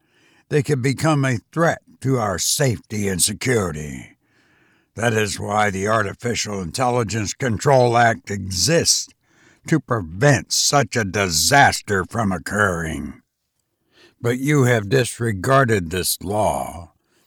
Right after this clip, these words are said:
choosing to pursue your own agenda at the expense of the greater good. You must be held accountable for your actions. The prosecution will present evidence showing that you were well aware of the risk you were taking,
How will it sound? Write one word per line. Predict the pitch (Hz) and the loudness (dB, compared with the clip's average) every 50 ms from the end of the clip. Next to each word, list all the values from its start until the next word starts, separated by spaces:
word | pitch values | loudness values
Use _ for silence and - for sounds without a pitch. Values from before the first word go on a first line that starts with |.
| _ | _
choosing | - - 143 139 139 117 107 127 123 113 98 | -4 0 2 2 2 4 2 2 2 2 0
to | - 117 98 | -4 -8 -6
pursue | - - 113 104 - - 143 143 139 135 | -4 -4 -2 0 0 0 0 0 2 2
your | 135 127 113 113 110 104 - | 2 2 2 2 0 -2 -2
own | - 135 139 139 135 | 0 2 4 4 4
agenda | 123 117 101 85 - 135 117 95 82 82 92 92 98 - | 2 2 0 -2 -2 -2 -2 -2 -2 -2 -2 -2 -2 -2
at | 110 110 120 127 - - | -2 -4 -4 -4 -4 -4
the | 139 139 | -4 -2
expense | 135 123 101 - - - - - 104 95 95 95 - - | -2 -2 -2 -4 -4 -4 -4 -4 -4 -2 -4 -4 -6 -6
of | 107 104 | -6 -4
the | 95 101 | -4 -4
greater | 98 90 113 117 113 104 98 98 92 | -4 0 2 2 2 2 0 -2 -2
good. | 85 123 113 92 - - - - - - - - _ _ _ _ _ _ _ _ _ _ _ _ _ | -2 -2 -4 -4 -6 -10 -14 -20 -20 -20 -20 -20 _ _ _ _ _ _ _ _ _ _ _ _ _
You | - 127 131 | 0 2 2
must | 127 135 123 - - | 4 2 2 0 -2
be | - 127 113 | -2 -2 0
held | 104 127 151 151 143 | 2 2 2 2 2
accountable | 160 131 - 151 147 139 131 127 127 113 107 135 139 - | 0 0 2 2 2 4 4 4 2 4 4 2 2 2
for | - 139 139 127 127 | 2 0 0 2 2
your | 127 123 131 120 117 | 2 2 2 4 4
actions. | 120 131 131 123 - - - - 85 65 - - - - - _ _ _ _ _ _ _ _ _ | 2 2 2 0 -2 -4 -6 -6 -6 -8 -10 -10 -10 -10 -10 _ _ _ _ _ _ _ _ _
The | - 110 | -10 -10
prosecution | - - 139 147 160 160 - - 135 113 - - 147 147 135 117 165 170 151 135 123 | -6 -2 2 2 2 2 0 -2 -6 -4 -2 0 2 2 2 2 2 4 4 4 4
will | 131 131 | 4 2
present | 101 - 131 127 104 87 135 143 147 135 123 | 0 0 -2 -2 -2 0 0 0 0 0 0
evidence | 143 139 127 107 101 87 82 78 78 78 - | 0 0 0 -2 -4 -4 -6 -8 -8 -8 -6
showing | - - 156 147 147 160 170 170 165 147 120 | 0 2 4 4 6 6 4 4 4 2 2
that | 131 123 117 95 | 0 0 -2 0
you | 113 131 135 135 | 2 4 4 4
were | 127 120 117 113 107 | 4 4 2 2 0
well | 104 113 131 147 147 151 | 0 0 2 2 2 2
aware | 151 143 131 135 139 139 143 147 143 127 | 2 2 2 2 2 2 2 2 2 0
of | 110 98 | -2 -4
the | 113 110 | -4 -4
risk | 95 113 127 135 123 - - - 131 | -2 0 0 0 -2 -2 -4 -4 -2
you | 127 113 | -2 -2
were | 120 113 | -2 -6
taking, | - - 135 131 120 - - 78 73 64 60 | -6 -4 -4 -4 -4 -6 -8 -10 -10 -12 -16